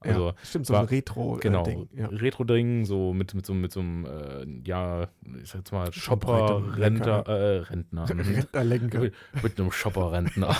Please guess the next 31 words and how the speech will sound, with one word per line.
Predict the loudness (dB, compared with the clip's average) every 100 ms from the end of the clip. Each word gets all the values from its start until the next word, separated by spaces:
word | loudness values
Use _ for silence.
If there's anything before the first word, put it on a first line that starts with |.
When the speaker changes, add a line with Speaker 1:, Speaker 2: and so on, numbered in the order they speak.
| -2
Speaker 2:
<laughs> | -2 4
Speaker 1:
Der | 4
kommt, | 4 2 2 0 0 4
Speaker 2:
Rentner-Shopper. | 4 6 6 8 8 6 0 4
Speaker 1:
der | 4
kommt | 4 2 2 -2
mit | -6
so | 0
einer, | 2 4
mit | 2 4
so | 4
einer | 4
Speaker 2:
<laughs> |
Speaker 1:
Tragetasche | 0 0 0 -2 0 2
Speaker 2:
Mit | 6
dem | 6
Rollator. | 10 8 8
Speaker 1:
hinterher, | 8 8 8 6 4
so. | 0 2 4 2 -2 -10 -16 -4
<laughs> | 0 2
Der |
Shopper-Rentner. | 2 -2 -6 -6 -8 -8 -10 -6 -6 -6 -10 -10 -10 -12 -10
Speaker 2:
Ähm, | -6 -4 -4 -6 -2
nee, | 2 2
so | 0
ein, | -4 -4
so | -4
ein | -8
Shopper-Lenker. | -6 -4 -2 -2 -2 -4 -4 -4 -2 -4 -8 _ _
Und, | -8 -4 -4 -2
Speaker 1:
Ja. | -2